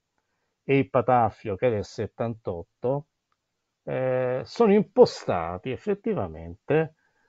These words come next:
eh, su questo basso corporeo, quindi qui non è soltanto il linguaggio, ma anche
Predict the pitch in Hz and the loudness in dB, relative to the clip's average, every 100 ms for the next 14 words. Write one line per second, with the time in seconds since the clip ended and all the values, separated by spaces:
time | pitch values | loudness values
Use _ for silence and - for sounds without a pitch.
0 | - 113 110 - 190 147 120 - 127 113 | -10 -6 -6 -2 -2 -2 -4 -2 0 2
1 | 147 139 - - 117 127 120 110 - 117 | 4 2 0 0 2 4 2 0 4 6
2 | 98 92 98 101 92 123 110 107 127 104 | 6 4 0 -2 -2 -4 -2 -2 -2 -2
3 | 117 123 - 107 92 131 110 101 110 101 | -4 -4 -4 -6 -4 -4 -4 -6 -6 -6
4 | - 113 101 101 135 175 107 98 113 123 | -6 -6 -6 -4 -2 0 2 2 0 0
5 | 151 98 117 113 120 110 135 110 | -2 0 0 0 -2 -2 -2 -2